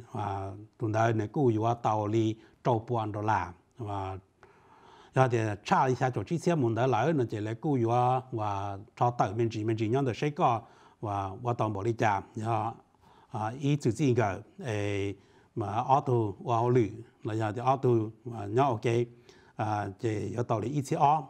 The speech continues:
À, thì mình tụi mình nhận được là rằng tàu thì cứ giờ tàu lì trâu bốn đô la nữa thế. Cho nên là chỉ rằng tàu thì Donald Trump muốn xin một lời chỉ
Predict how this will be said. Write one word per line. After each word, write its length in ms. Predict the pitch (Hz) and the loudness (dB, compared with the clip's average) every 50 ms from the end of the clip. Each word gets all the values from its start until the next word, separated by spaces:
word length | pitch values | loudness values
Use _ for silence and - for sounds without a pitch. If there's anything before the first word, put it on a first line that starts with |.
| - - - | -14 -20 -12
À, 100 | - 107 104 | -10 -8 -2
thì 80 | - 123 | 2 4
mình 180 | 117 117 110 | 4 4 4
tụi 120 | 110 143 143 | 4 2 4
mình 100 | 131 123 | 4 4
nhận 140 | 120 107 104 | 4 2 0
được 60 | 113 | -2
là 100 | 113 110 | -2 -2
rằng 220 | 113 120 120 113 | 0 2 0 0
tàu 160 | 110 113 107 107 - | 0 -2 -6 -6 -6
thì 80 | - 113 107 104 - | -6 -6 -6 -4 -2
cứ 140 | 135 123 117 | 0 2 2
giờ 100 | 113 110 | 2 0
tàu 180 | - - 110 | 0 -2 -2
lì 140 | 107 107 107 | -2 -2 -4
trâu 220 | 95 - 113 113 113 - | -4 -4 -6 -6 -4 -4
bốn 720 | 113 110 107 101 - - - - _ _ - 120 107 107 | -2 -2 -2 -4 -6 -14 -20 -20 _ _ -10 -8 -6 -4
đô 80 | 107 107 | -2 -2
la 160 | 107 104 101 | 0 0 -2
nữa 120 | 104 107 104 | -2 -4 -2
thế. 240 | - 143 151 156 147 151 - - - - _ _ | 2 2 2 2 2 -4 -12 -20 -20 -20 _ _
Cho 100 | - 117 | -4 2
nên 260 | 120 143 151 139 120 117 | 4 6 6 6 4 2
là 180 | 113 107 107 98 | 2 0 -2 -4
chỉ 80 | - 107 107 113 | -6 -6 -2 0
rằng 160 | 123 117 110 | 0 0 0
tàu 120 | 120 120 104 | -2 -4 -4
thì 80 | 113 107 | -4 -4
Donald 360 | 98 110 107 117 110 113 110 - | -4 -2 -2 -2 -4 -4 -4 -2
Trump 120 | 135 120 | 0 2
muốn 140 | 123 139 139 | 2 2 0
xin 340 | 127 - 135 110 110 110 101 - - _ _ _ _ - | 0 -2 -2 -2 -2 -4 -6 -10 -20 _ _ _ _ -8
một 140 | - 110 110 | -4 0 2
lời 240 | 110 113 101 101 113 | 2 4 2 2 0
chỉ 360 | 107 - 113 101 98 95 90 | -2 -2 -4 -4 -4 -6 -8